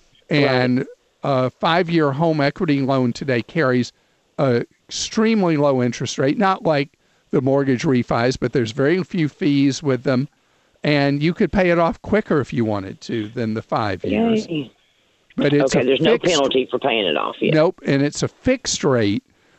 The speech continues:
Speaker 2: where if you do the home equity line of credit,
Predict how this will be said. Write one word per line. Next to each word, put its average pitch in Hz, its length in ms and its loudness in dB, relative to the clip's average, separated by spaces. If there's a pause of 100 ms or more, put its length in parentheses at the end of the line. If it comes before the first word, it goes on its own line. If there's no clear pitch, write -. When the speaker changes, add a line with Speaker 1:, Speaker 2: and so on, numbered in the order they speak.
(100)
Speaker 2:
where 151 160 4
if 139 100 -2
you 175 100 2
do 175 140 4
the 135 140 0
home 170 320 0
equity 156 400 0
line 131 340 0
of - 160 -6
credit, 185 500 -2